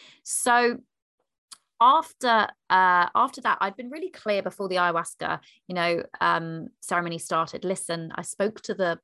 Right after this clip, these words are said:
the energy of Mother Aya, um, that a lot of people talk about. And I didn't really understand that at that point because I hadn't ever experienced ayahuasca. I'd done D M T. That's the, actually the opening of my book,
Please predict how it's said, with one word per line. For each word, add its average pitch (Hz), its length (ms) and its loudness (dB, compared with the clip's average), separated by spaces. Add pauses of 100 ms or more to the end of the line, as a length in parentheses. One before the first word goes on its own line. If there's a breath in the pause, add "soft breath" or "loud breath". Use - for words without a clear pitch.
(100)
the 151 320 -8
energy 190 460 -4
of 185 160 -6
Mother 170 220 -4
Aya, 175 400 2 (520 soft breath)
um, 170 580 -4 (160)
that 175 120 -6
a 165 40 -8
lot 170 120 -4
of 165 80 -16
people 180 260 -12
talk 220 280 -4
about. 196 200 2
And 196 100 -4
I 170 40 -2
didn't 175 260 -10
really 170 160 -6
understand 175 540 -4
that 190 140 0
at - 100 -4
that 175 180 -2
point 196 360 -6
because - 240 -12
I 160 80 -4
hadn't 156 300 -10
ever 160 160 -10
experienced - 560 -10
ayahuasca. 180 480 -4
I'd 180 180 -6
done 165 180 -6
D 175 160 -8
M 165 180 -8
T. 196 320 -8
That's - 220 -12
the, - 80 -10
actually - 400 -12
the 180 80 -4
opening 165 400 -10
of 160 180 -10
my 160 200 -8
book, - 340 -12